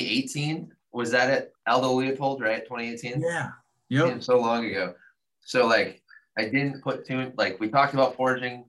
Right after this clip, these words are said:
Speaker 1: for a brief moment. You're like, you got your cargo pants on, you got your, which makes sense 'cause if you forage a lot, you need pockets everywhere, something to hold it with, and then flip-flops, and you kept talking about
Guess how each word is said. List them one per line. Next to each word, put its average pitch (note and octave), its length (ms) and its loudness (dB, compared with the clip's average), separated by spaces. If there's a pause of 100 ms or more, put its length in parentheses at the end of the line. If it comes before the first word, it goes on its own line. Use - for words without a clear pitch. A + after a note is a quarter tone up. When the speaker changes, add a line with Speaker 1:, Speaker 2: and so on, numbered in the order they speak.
(120)
Speaker 1:
for G#2+ 140 -4
a - 40 -12
brief A#2 320 -2
moment. A2 460 0 (640)
You're A2 220 0
like, G#2 440 2 (680)
you G#2+ 100 -8
got A#2 160 4
your - 120 -8
cargo C3+ 360 4
pants B2 320 -2
on, A#2 480 2 (220)
you G#2 120 -8
got G#2 220 0
your, G2+ 360 -2 (280)
which A#2 360 -2
makes B2 240 0
sense - 280 0
'cause - 180 -8
if G2+ 140 -8
you A2+ 160 -6
forage C#3 280 2
a G#2+ 60 -2
lot, G2 240 4
you G2 80 -10
need G#2 240 -6
pockets G2 420 -2
everywhere, F2+ 640 -4
something A2+ 360 -8
to G2+ 80 -2
hold G2 240 -4
it F#2 100 -2
with, E2+ 260 -6 (200)
and G#2 180 -2
then G2 380 2 (100)
flip-flops, A#2 800 2 (480)
and A2 140 -6
you A2+ 120 -4
kept C3 220 0
talking A#2 360 2
about G#2 500 2